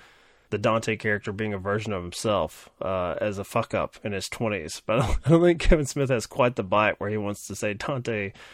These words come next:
is still a fuck up as he's in his thirties.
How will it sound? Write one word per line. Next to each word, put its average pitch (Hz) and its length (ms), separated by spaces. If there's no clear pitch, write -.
is 110 140
still 107 240
a - 20
fuck - 320
up 92 280
as 101 280
he's 95 400
in 110 140
his 92 120
thirties. 92 580